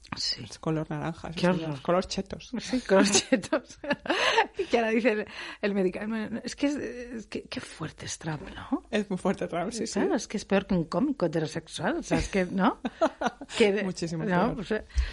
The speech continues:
Speaker 1: bueno.
Speaker 2: Pero bueno, lo que decía, ella explica algo llamado autosangre,
Speaker 1: Sí.
Speaker 2: que es inyectar tu propia sangre, mm, venosa,
Speaker 1: Sí.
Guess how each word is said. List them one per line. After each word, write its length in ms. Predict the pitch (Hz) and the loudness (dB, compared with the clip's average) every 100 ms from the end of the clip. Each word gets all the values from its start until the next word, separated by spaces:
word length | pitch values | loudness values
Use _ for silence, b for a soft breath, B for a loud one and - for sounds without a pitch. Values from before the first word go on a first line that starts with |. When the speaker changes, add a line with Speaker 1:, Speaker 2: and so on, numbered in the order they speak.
| B B | B B
Speaker 1:
bueno. 220 | 190 139 | 4 4
Speaker 2:
Pero 180 | 208 190 | 4 6
bueno, 280 | 196 180 - - - | 6 2 0 -8 2
lo 160 | 208 214 | 4 6
que 80 | |
decía, 420 | 214 208 202 185 - | 6 4 4 4 6
ella 320 | 233 277 311 | 6 6 2
explica 540 | 269 - 254 247 254 | 0 -2 -2 4 6
algo 200 | 220 226 | 6 6
llamado 360 | 233 214 226 220 - | 6 6 6 6 6
autosangre, 720 | 220 220 185 208 208 170 208 | 6 6 2 4 4 2 0
Speaker 1:
Sí. 300 | 214 151 156 | 0 0 6
Speaker 2:
que 180 | 220 196 | 6 6
es 140 | - | 2
inyectar 580 | - 214 190 - 233 214 | 4 6 4 4 4 4
tu 160 | - 190 | 2 4
propia 360 | 233 254 240 | 4 6 4
sangre, 500 | 214 226 226 196 208 - | 4 4 4 4 0 0
mm, 720 | 175 - 185 160 151 156 160 | -6 -4 -2 -2 -2 -4 4
venosa, 520 | 180 175 226 - 180 - | 4 6 4 2 -4 -4
Speaker 1:
Sí. 220 | - 170 | -6 -4